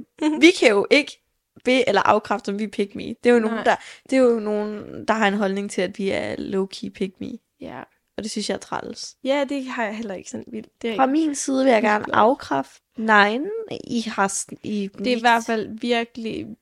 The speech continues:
Speaker 1: vi er bevidste om, hvad pick me er, og vi
Speaker 2: Meget.
Speaker 1: Hvis folk synes, vi er
Speaker 2: Hvis
Speaker 1: det.
Speaker 2: vi fremstår som pick me.
Speaker 1: Ja.
Speaker 2: Pick me. Choose me. Love
Speaker 1: Love
Speaker 2: me.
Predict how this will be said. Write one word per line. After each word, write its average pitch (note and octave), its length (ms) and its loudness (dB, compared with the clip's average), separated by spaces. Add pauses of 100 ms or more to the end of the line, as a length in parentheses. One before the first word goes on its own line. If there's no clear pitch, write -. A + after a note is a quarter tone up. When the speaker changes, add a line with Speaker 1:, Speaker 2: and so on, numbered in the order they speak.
Speaker 1:
vi A#3 120 0
er A3+ 40 2
bevidste A#3+ 520 -2
om, G#3+ 140 -2
hvad G#3 160 -6
pick - 340 -8
me G3 240 -6
er, G#3 440 -6
og A3 100 -6
vi G#3+ 300 -8 (280)
Speaker 2:
Meget. E3 520 -10 (760)
Speaker 1:
Hvis A3 320 -10
folk A#3+ 160 -12
synes, - 300 -10
vi A#3+ 100 -8
er C4 40 -8
Speaker 2:
Hvis B3 140 -2
Speaker 1:
det. C4 80 -6
Speaker 2:
vi B3 40 -2
fremstår F#4 520 -6
som A4+ 260 2
pick B4 220 8
me. C#5+ 640 -10
Speaker 1:
Ja. C#4 60 -6
Speaker 2:
Pick C4+ 220 -6
me. G3+ 380 -4 (320)
Choose G#3+ 640 -2
me. F3+ 80 -12 (680)
Love F#3+ 400 0
Speaker 1:
Love D2+ 260 -2
Speaker 2:
me. G#2 360 -8